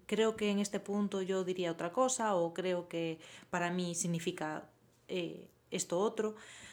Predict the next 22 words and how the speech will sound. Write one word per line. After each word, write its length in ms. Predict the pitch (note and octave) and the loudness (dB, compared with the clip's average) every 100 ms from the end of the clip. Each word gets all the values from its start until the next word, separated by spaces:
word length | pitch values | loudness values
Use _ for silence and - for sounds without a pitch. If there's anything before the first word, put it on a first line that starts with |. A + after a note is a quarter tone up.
| - - | -20 -8
Entonces, 280 | F#3+ G3 G3 | 0 0 0
pues 180 | - - | -4 -2
bueno, 160 | F3 | 0
al 60 | E3 | 0
final 260 | E3 F3+ G3 | 0 2 2
nos 120 | F#3 | 2
enriquecemos 840 | E3 D#3+ E3 F3 E3+ E3 D#3 D3 - | 0 -2 -2 0 0 0 -2 -4 2
todas, 280 | F3 E3 E3 | 4 4 0
aunque 240 | D#3+ D#3+ | -2 -2
solo 220 | - D#3+ | -2 0
esté 560 | E3 - D#3+ D#3 E3 D#3+ | 0 0 0 0 -2 -2
yo 120 | F3 | 0
aquí 480 | D#3+ - F3 E3 - - - | 0 -2 -4 -4 -6 -14 -8
hablando 560 | F3 E3+ D#3+ - - - | -4 -2 -2 -4 -8 -4
ahora 260 | E3 E3+ | -4 -4
mismo. 340 | - - - E3 - - - - - - _ _ _ _ _ | -6 -8 -10 -14 -20 -20 -20 -20 -20 -20 _ _ _ _ _
Hoy 300 | G#3 A#3 B3 - - - - - | 0 2 0 -8 -20 -20 -18 -6
os 140 | G3+ F#3+ | -2 2
voy 120 | A3 | 4
a 60 | G#3+ | 4
hablar 420 | G#3+ A3 A#3 G3 | 4 2 0 -2
de 440 | F3+ E3 D#3 D#3+ | -2 -2 -4 -8